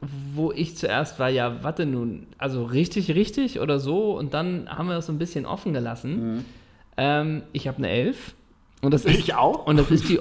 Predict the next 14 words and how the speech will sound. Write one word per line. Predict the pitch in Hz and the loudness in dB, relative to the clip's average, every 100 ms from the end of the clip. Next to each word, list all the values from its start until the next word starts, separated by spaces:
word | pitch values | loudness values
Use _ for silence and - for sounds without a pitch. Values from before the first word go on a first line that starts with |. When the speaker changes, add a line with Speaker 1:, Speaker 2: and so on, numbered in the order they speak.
| - | 2
Speaker 1:
All-Time-Favorite | - 151 214 202 185 190 185 180 175 165 165 - | 6 8 8 4 0 0 2 2 2 -2 -4 -2
elf | 143 156 156 - - - | 0 0 -2 -10 -18 -4
heute. | 285 240 107 - - | -2 0 -2 -6 -8
Die | 151 | 0
kann | 160 156 | 2 2
vielleicht | 135 | 2
morgen | 135 156 147 | 4 4 4
ganz | 127 127 | 0 0
anders | 147 170 | 0 0
aussehen, | - 196 220 208 | -2 -2 -2 -2
übermorgen | 175 175 160 139 127 | 0 2 2 0 0
auch. | 127 220 - - - | 0 0 -4 -12 -4
Speaker 2:
Ja. | 135 120 95 - | 0 0 -4 -2
Speaker 1:
Aber | 135 147 190 247 294 | 2 4 2 0 -4